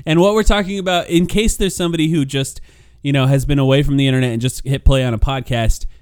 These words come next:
it was announced by every reporter possible this early this morning, on Tuesday morning, that Kevin Durant and the Brooklyn Nets came to an agreement that was very <laughs> specific wording all over this,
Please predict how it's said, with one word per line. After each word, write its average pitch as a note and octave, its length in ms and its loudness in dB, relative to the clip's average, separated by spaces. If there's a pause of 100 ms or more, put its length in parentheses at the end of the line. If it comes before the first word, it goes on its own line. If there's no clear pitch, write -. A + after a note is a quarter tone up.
(680)
it D3+ 100 -2
was D#3 200 0
announced D3+ 440 0
by C#3+ 220 4
every C#3+ 380 2
reporter C3 420 0
possible A#2 680 -2 (360)
this C3 400 -6
early G#3 360 0
this E3+ 200 0
morning, C3 600 -2 (640)
on A2+ 200 -4
Tuesday B2+ 360 -2
morning, A2 340 -4 (380)
that C3 160 -2
Kevin F3+ 320 0
Durant D3+ 440 -2
and C3 220 -2
the A#2+ 60 -2
Brooklyn A#2+ 340 -2
Nets A2+ 220 -4
came A2+ 220 -2
to G#2+ 120 -4
an G#2 60 -4
agreement G3+ 680 -2 (300)
that B2+ 180 -4
was A#2+ 140 -4
very C#3+ 400 2
<laughs> - 0 -
specific B2+ 600 -2
wording D3 400 6
all A2 220 -4
over C3 220 -4
this, B2+ 320 -6